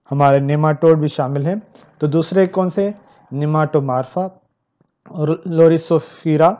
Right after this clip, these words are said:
Chinorhyncha, Priapulida, Arthropoda, Tardigrada और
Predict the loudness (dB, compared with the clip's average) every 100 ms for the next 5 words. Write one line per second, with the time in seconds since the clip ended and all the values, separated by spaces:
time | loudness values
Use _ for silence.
0 | _ _ _ _ _ _ -2 0 0 0
1 | 0 -2 -4 -4 -6 -12 -16 _ _ _
2 | _ 0 0 0 -2 0 0 2 2 0
3 | -10 _ _ -4 -4 -4 -4 0 0 2
4 | 2 0 0 2 2 0 -4 -4 0 2
5 | 2 0 -2 _ _ -20 -8 -6 -6 -4